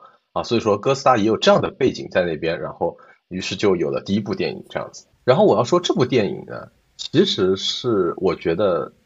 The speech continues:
我，我看过的哥斯拉电影里面啊，内涵最深的。第一个呢，是他这电影里面呢有一个生物学家，他一开始发现，他们发现哥斯拉以后呢，就去请教这个生物学家应该怎么对付他。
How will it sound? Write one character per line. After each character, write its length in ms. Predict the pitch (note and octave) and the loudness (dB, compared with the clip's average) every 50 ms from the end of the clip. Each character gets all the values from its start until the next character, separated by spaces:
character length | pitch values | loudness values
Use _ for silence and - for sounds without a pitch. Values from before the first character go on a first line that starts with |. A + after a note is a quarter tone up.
| _ _ | _ _
我， 340 | G2 F#2 E2 - - - - _ | 0 0 0 0 -2 -8 -12 _
我 160 | G#2 F#2 - | -4 -4 -4
看 220 | - - A3+ F3 | 0 2 2 2
过 120 | A#2+ F#2+ D#2+ | 2 0 -2
的 60 | D#2+ | -2
哥 160 | - - E2 | -4 -6 -6
斯 120 | - - | -4 -2
拉 140 | F2+ E2+ E2+ | -2 -2 0
电 180 | - G#2 F2+ D2+ | 0 -2 -4 -4
影 100 | D#2 D#2+ | -4 -6
里 100 | E2 - | -8 -8
面 160 | - G1+ G1+ | -8 -12 -14
啊， 160 | G1+ G1+ - - _ _ _ _ | -14 -16 -20 -20 _ _ _ _
内 160 | F3 F#3 C#3 | -2 -2 -2
涵 200 | - - E2 E2+ | -2 -4 -6 -6
最 160 | - C#3+ A#2 | -2 -2 -4
深 200 | - - A#2 A2+ | 0 0 0 0
的。 160 | A2 D#2+ - - - _ _ | 0 -2 -6 -10 -18 _ _
第 160 | - E3+ F3 | 0 2 2
一 60 | F#3+ F#3 | 4 4
个 100 | F3 A#2+ | 4 2
呢， 160 | - - - | 2 -2 -6
是 320 | - - A#2 G#2 - - _ _ _ | -2 0 0 0 0 -2 _ _ _
他 140 | _ - - | _ 0 2
这 120 | E3 F#3 D#3 | 2 2 2
电 220 | A#2+ - E3 A#2+ | 2 2 2 2
影 80 | A2 A2+ | 2 0
里 60 | G2+ | -2
面 140 | D#2+ D2 D#2 | -2 -4 -6
呢 100 | D#2 - | -6 -6
有 160 | - C#2 C#2+ | -6 -6 -6
一 60 | D#2+ | -4
个 100 | - - | -4 -4
生 240 | - - E3 F#3+ A3 | 0 2 2 2 2
物 100 | F#3+ A#2+ | -2 -4
学 160 | - - - | -6 -8 -10
家， 120 | - - - - _ _ _ _ _ _ | -12 -14 -16 -18 _ _ _ _ _ _
他 260 | _ - - E3 F3 F3+ | _ 2 4 4 4 4
一 100 | F3 E3 | 2 0
开 160 | - C#3+ C#3+ | 0 0 -2
始 100 | B2+ G2 | -2 2
发 180 | - B2 B2 | 4 4 4
现， 300 | C3 D3 B2+ A2 G2 - - - _ _ _ | 4 4 0 0 0 -4 -6 -16 _ _ _
他 100 | - C#3+ | -4 -2
们 100 | C#3 B2+ | -2 2
发 120 | - D#3+ C#3 | 2 2 2
现 160 | C3+ C#3 A2 | 2 0 0
哥 140 | - B2+ B2 | 0 0 0
斯 120 | - B2 | 4 6
拉 100 | A#2+ B2+ | 6 6
以 100 | G#2+ - | 6 2
后 120 | - G#2 | -2 -2
呢， 120 | G2 F2+ F2+ | -2 -2 -2
就 100 | - A#2 | -2 -6
去 120 | - - A2+ | -6 -6 -8
请 220 | - - - - | -8 -6 -6 0
教 160 | - A#2 B2+ | 4 4 4
这 100 | A2+ G#2 | 4 2
个 60 | D#2 | -2
生 220 | D2+ - - F2 F#2 | -4 -4 -2 -2 -2
物 80 | F2 | -2
学 160 | D#2+ - - C#2 | -4 -6 -8 -4
家 220 | D#2 D#2 D2+ - - | -2 -2 -2 -2 -4
应 80 | G2+ G#2 | -4 -2
该 120 | B2+ C3 | -2 -2
怎 160 | B2+ - - | -2 -4 -8
么 80 | - - | -8 -6
对 180 | - - E3 C3 | 0 2 2 2
付 140 | - - | 2 -2
他。 220 | - - - - | -10 -12 -12 -12